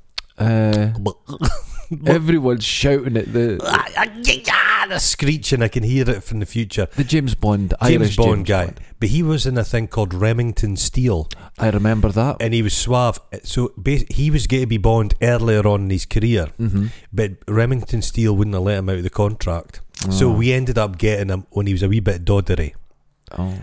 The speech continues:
Speaker 2: The Naked Gone by Goldeneye.
Speaker 1: It's true. The last one he was in, he was an elderly man.
Speaker 2: But he blinked whenever he fired a gun.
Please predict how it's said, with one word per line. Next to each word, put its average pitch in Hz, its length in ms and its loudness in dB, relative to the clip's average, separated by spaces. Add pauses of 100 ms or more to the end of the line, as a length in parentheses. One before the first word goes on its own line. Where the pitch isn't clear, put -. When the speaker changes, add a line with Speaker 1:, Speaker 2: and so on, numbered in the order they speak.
Speaker 2:
The 104 100 4
Naked 110 460 2
Gone 98 360 2
by 90 160 2
Goldeneye. 85 680 0
Speaker 1:
It's 92 240 -4
true. 107 280 -2
The 104 120 0
last 120 320 2
one 104 100 2
he 95 80 0
was 87 200 -4
in, 85 120 -2
he 85 120 -4
was 104 260 0
an 98 100 0
elderly 87 380 0
man. 87 260 -2
Speaker 2:
But - 140 4
he 143 100 4
blinked 117 460 0
whenever 107 300 2
he 101 80 2
fired 95 380 0
a 87 60 0
gun. 80 340 -2